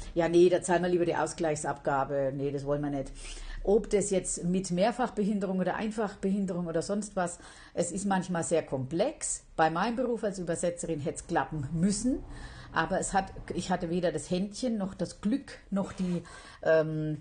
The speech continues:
Möglichkeit, obwohl ich mit eins Komma drei abgeschlossen hatte. Es war einfach wie, wie verhext. Also, ähm, ich kann natürlich jetzt keine, ähm, Aussage darüber machen, wer mehrfach behindert ist, vergiss es, ähm,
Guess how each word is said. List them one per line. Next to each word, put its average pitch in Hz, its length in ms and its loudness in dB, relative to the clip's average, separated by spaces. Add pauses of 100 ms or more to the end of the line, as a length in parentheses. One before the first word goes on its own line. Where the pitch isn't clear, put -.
Möglichkeit, 247 800 0
obwohl 170 320 -2
ich 170 100 -4
mit 175 140 -4
eins 165 280 -2
Komma 170 240 -2
drei 143 340 0
abgeschlossen 220 640 -2
hatte. 214 300 -2 (440)
Es 165 200 -4
war 175 200 4
einfach 170 400 -2
wie, 208 180 2 (180)
wie 180 120 -2
verhext. - 720 -2 (140)
Also, 190 400 2 (680)
ähm, 175 520 4
ich 190 140 -6
kann 208 180 2
natürlich 208 360 2
jetzt 175 180 -4
keine, 175 460 0
ähm, 156 240 -4
Aussage 165 520 0
darüber 147 280 -2
machen, 139 380 -4 (340)
wer 151 200 4
mehrfach 147 380 0
behindert 156 440 0
ist, 143 160 -6
vergiss 165 360 0
es, 220 280 0 (380)
ähm, 160 580 2